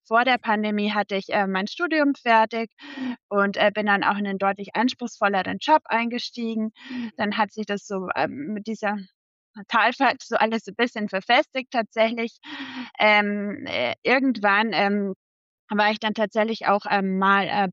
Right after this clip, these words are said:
beim, ähm, Arzt, ähm, und, ähm, die erste Diagnose war tatsächlich Endometriose. Ich hatte keine Symptome. Ich würde auch sagen, mir geht's, ähm,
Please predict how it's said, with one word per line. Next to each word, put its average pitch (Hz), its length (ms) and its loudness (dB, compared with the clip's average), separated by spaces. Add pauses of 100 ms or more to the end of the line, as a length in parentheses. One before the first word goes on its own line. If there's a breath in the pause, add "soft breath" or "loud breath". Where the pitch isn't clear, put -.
beim, 185 360 0 (640)
ähm, 185 560 0 (800)
Arzt, 214 640 0
ähm, 233 840 2 (280)
und, 214 560 0
ähm, 190 560 0 (180)
die 208 380 -6
erste 254 380 2
Diagnose 226 580 0
war 208 100 2
tatsächlich 220 460 0
Endometriose. 220 840 0 (220)
Ich - 200 -6
hatte 202 360 2
keine 202 400 0
Symptome. 349 520 0
Ich 262 140 -6
würde 214 220 2
auch 202 60 2
sagen, 214 400 0 (500 loud breath)
mir 214 340 4 (100)
geht's, 208 360 -4
ähm, 202 220 0